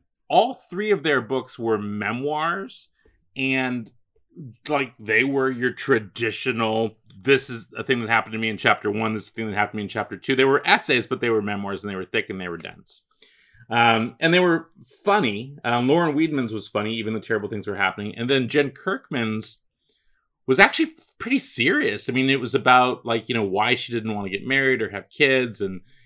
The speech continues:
you know, the, the role of the, of a woman in comedy and, and all this other stuff, um, and touched on a lot of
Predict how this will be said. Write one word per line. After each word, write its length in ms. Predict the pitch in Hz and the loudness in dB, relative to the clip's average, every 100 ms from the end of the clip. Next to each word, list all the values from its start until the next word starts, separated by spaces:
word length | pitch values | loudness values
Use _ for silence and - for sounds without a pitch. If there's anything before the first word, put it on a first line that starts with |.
| _ | _
you 80 | 113 | -4
know, 100 | 107 | -2
the, 240 | 101 101 104 | 0 0 -2
the 100 | 113 | -4
role 340 | 107 131 139 131 | 4 6 6 6
of 120 | 98 | 4
the, 80 | 107 98 | 2 0
of 140 | - 98 | -2 0
a 60 | |
woman 380 | 98 107 131 131 | 0 2 2 2
in 280 | 110 101 98 | 0 -4 -8
comedy 600 | - - 143 143 139 135 | -8 -2 2 2 2 0
and, 160 | 123 110 - | 0 -2 -10
and 100 | 113 | -2
all 140 | 127 | 0
this 160 | 147 117 | 0 -2
other 140 | 107 | -6
stuff, 420 | 98 127 120 - _ _ _ _ | -4 4 4 2 _ _ _ _
um, 260 | - 104 107 | -2 2 2
and 220 | 107 110 - - | 0 -4 -10 -20
touched 260 | - 135 127 | -4 -2 -2
on 120 | 117 | -4
a 80 | 104 | -2
lot 200 | 104 110 | 0 0
of 160 | 104 | -2